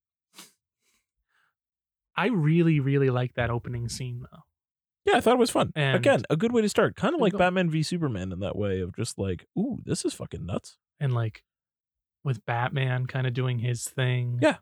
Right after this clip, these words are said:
Speaker 1: And the Flash doing
Speaker 2: Even though
Speaker 1: his
Speaker 2: that
Speaker 1: thing.
Speaker 2: C G I also looked like hot garbage.
Speaker 1: It looked a lot better than the babies.
Speaker 2: True.
Speaker 1: <laughs> It looked a lot
Speaker 2: But
Speaker 1: better than
Speaker 2: still
Speaker 1: the
Speaker 2: garbage.
Speaker 1: It did not look very good.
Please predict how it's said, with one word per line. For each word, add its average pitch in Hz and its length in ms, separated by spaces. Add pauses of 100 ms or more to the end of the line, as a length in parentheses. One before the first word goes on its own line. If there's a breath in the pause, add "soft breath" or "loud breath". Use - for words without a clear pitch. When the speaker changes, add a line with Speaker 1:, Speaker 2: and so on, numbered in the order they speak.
(540)
Speaker 1:
And 110 680 (100)
the - 80
Flash 117 380
doing 139 120
Speaker 2:
Even 135 120
though 98 80
Speaker 1:
his 92 60
Speaker 2:
that 151 180
Speaker 1:
thing. 131 80
Speaker 2:
C 113 80
G 101 160
I 98 100
also 98 260
looked 98 220
like 98 300 (200)
hot - 500 (100)
garbage. 101 420
Speaker 1:
It 131 140
looked 120 160
a 110 60
lot 110 240
better 117 160
than 113 180
the 110 60
babies. - 540 (120)
Speaker 2:
True. 123 480
Speaker 1:
<laughs> - 40 (200)
It - 60
looked - 120
a 151 40
lot - 180
Speaker 2:
But 156 140
Speaker 1:
better - 100
than 151 60
Speaker 2:
still 147 220
Speaker 1:
the 104 100
Speaker 2:
garbage. 87 280
Speaker 1:
It 131 120
did 123 120
not 120 220
look 71 180
very 71 200
good. - 300